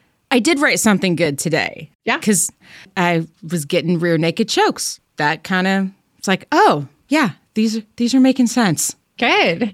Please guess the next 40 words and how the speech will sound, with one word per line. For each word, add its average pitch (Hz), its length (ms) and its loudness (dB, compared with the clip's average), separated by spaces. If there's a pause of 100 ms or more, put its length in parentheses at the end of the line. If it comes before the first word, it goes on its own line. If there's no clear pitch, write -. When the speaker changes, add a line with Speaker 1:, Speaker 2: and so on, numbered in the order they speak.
(140)
Speaker 2:
Very 269 240 2
good. 180 160 -2
Speaker 1:
Yeah. 151 240 0 (880)
Speaker 2:
Okay. 196 220 -2 (140)
So 202 420 2 (460)
while 185 180 2
you're 220 160 4
looking 214 340 2
at 170 60 2
your 180 120 2
notebook, 165 420 0 (500)
um, 208 320 2 (140)
I 208 180 0 (240)
think 285 180 4
this 311 160 6
is 285 120 6
a 254 40 2
good 214 220 0
point 196 280 2
to 214 100 2
make 175 300 2 (320)
where 202 500 4
I 185 280 0 (180)
often 208 400 2
say, 196 240 0
like, 175 280 0
I 170 140 0
use 196 300 2
the 180 140 0
right-hand 185 540 2
side 170 200 -2
of 175 60 2
my 165 140 2
notebook 160 400 0 (120)
to - 140 0
write 170 280 2
notes 170 320 4
about 170 260 0
the 190 80 2
moves 175 460 2